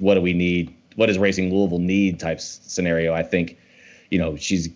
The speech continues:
able to take some of the attacking impetus off of Savannah, Yuki, uh, and to some extent C C Kaiser, and, and take some of that, own, take some ownership there, so we can actually maybe finally be able to populate the central part of the midfield better.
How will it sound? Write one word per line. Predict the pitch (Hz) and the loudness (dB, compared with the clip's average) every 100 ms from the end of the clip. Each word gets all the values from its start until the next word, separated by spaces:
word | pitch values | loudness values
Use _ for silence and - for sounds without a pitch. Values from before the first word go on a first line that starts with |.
| - | 0
able | 101 95 | 2 2
to | 87 90 | 2 -2
take | 85 95 90 - | -2 0 -2 0
some | 98 92 | 0 2
of | |
the | 87 87 | 2 0
attacking | 85 85 85 87 80 82 | -2 -4 -4 -2 -4 -4
impetus | 101 95 90 82 | -4 -4 -4 -4
off | 73 90 90 87 | -2 0 0 0
of | 85 82 76 - - - - | 2 0 -2 -10 -20 -20 -6
Savannah, | 101 87 95 90 87 | 0 2 4 2 0
Yuki, | 82 92 87 87 82 78 - _ _ - | 0 -2 0 -2 0 -4 -10 _ _ -10
uh, | 82 85 85 | -2 -2 0
and | 85 | -2
to | - | -2
some | 92 87 | 0 0
extent | 82 87 85 | 0 -2 0
C | 90 | -2
C | 87 | -2
Kaiser, | 85 85 87 82 80 | 0 2 2 2 0
and, | 78 80 | -2 -4
and | - 80 78 | -4 -4 -2
take | 90 85 | -2 0
some | 92 | 2
of | 85 | 2
that, | 85 82 - - - | 2 -2 -8 -12 -4
own, | 95 87 | -4 0
take | 101 90 | -2 0
some | 87 | 2
ownership | 92 90 - 87 | 2 2 0 0
there, | 90 87 | 2 2
so | 85 87 | 0 -2
we | 87 | -2
can | 85 | -2
actually | 82 82 85 80 - | -4 -2 -4 -4 -8
maybe | 87 85 82 | -2 0 0
finally | 80 87 85 | -2 0 0
be | 82 | 2
able | 85 | 0
to | 80 | 0
populate | 85 82 87 85 - | -2 0 2 0 -2
the | |
central | - 87 85 | -2 0 0
part | 80 87 | 0 0
of | 76 | 0
the | |
midfield | 85 87 85 78 | 0 0 0 -2
better. | 78 76 73 | -2 -2 -6